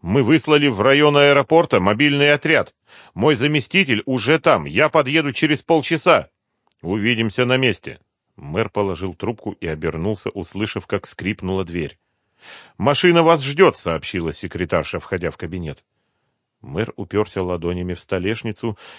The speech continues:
и пристально посмотрел на нее. "Да, конечно", — кивнул он, — "нужно ехать. Звонил начальник гор милиции,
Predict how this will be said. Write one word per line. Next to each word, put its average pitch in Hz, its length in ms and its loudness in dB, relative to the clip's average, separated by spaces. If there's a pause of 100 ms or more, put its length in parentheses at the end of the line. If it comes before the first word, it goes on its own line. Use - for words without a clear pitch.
(120)
и 110 100 -6
пристально 98 640 -6
посмотрел 90 540 -6
на 62 80 -18
нее. 60 360 -20 (840)
"Да, 110 480 2
конечно", — 131 640 0
кивнул 78 420 -8
он, — 69 280 -8
"нужно 104 460 -2
ехать. 131 520 0 (580)
Звонил 151 480 2
начальник 160 560 2
гор 151 260 4
милиции, 156 680 -2